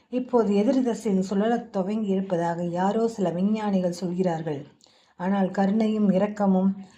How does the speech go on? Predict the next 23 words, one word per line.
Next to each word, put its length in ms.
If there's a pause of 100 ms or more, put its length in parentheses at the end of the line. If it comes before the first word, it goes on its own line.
சக 340
மனிதர்களின் 600
துயரத்தை 580
உணர்ந்து 340
கொள்கிற 500 (380)
பேரண்டத்தின் 760
அச்சும் 520
ஒரே 280
திசையில் 440
தான் 320
சுழல்கிறதல்லவா? 1040 (380)
அந்த 260
ஓட்டுநரிடம் 840
இருந்துதான் 680
நான் 420 (380)
அந்த 300
உடைக்க 360
முடியாத 500
மாய 360
அச்சை 340
பிடித்து 380
கொண்டு 280
வந்தேன். 520